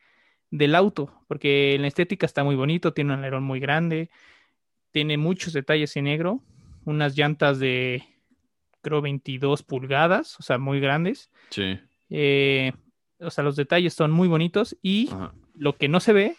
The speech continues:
Speaker 1: que es el chasis, eh, viene con mejoras justamente para la conducción.
Speaker 2: Ujú.
Speaker 1: Eh, tiene el llamado Bentley Dynamic Ride, que nada más son las, que las barras estabilizadoras. Haz de cuenta como una ocho, que se regula,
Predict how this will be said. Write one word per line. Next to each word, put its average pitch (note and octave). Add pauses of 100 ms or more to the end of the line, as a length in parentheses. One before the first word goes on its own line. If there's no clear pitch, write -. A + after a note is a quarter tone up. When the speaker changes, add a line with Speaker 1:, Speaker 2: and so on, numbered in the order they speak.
(120)
Speaker 1:
que C3+
es C#3
el C#3+
chasis, F#3 (540)
eh, C#3+
viene E3+
con D3+
mejoras E3+
justamente D#3+
para C#3
la C#3
conducción. D3+ (500)
Speaker 2:
Ujú. G2+ (140)
Speaker 1:
Eh, C#3
tiene D#3
el C3
llamado C#3+
Bentley C#3+
Dynamic D3
Ride, F3 (640)
que C#3+
nada D3
más D#3
son D#3
las, C#3
que C3
las C3+
barras D3
estabilizadoras. D3
Haz G#3
de G#3
cuenta G3+
como D#3+
una E3+
ocho, E3+ (380)
que D#3
se D3
regula, C#3+